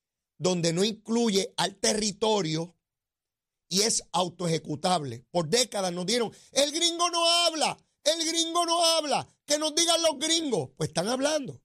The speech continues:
están ahí hablando. Y esa onda expansiva tiene un efecto allá y acá. Quiero referirme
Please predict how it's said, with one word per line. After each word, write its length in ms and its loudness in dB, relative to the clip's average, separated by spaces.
están 240 -6
ahí 340 -2
hablando. 580 -2
Y 100 0
esa 280 4
onda 200 -2
expansiva 720 0
tiene 180 -4
un 80 -2
efecto 600 -4
allá 480 0
y 140 0
acá. 420 -4
Quiero 260 2
referirme 840 -2